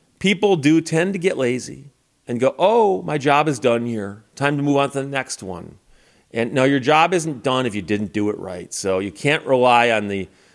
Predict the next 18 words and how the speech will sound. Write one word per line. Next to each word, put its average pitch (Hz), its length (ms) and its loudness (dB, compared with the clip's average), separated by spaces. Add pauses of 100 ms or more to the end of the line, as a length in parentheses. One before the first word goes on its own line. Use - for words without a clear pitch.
(100)
facial 160 500 2
recognition 127 600 -2
technology 95 720 -4
to 95 220 -6
solve 156 540 2
the 123 80 0
crime 101 320 0
for 90 200 -2
you. 87 180 0 (360)
It 117 100 0
is 120 160 2
simply 113 320 -2
another 104 240 -2
tool 127 480 -2 (560)
in 107 80 0
the 104 80 2
toolbox. 101 560 0
So - 280 0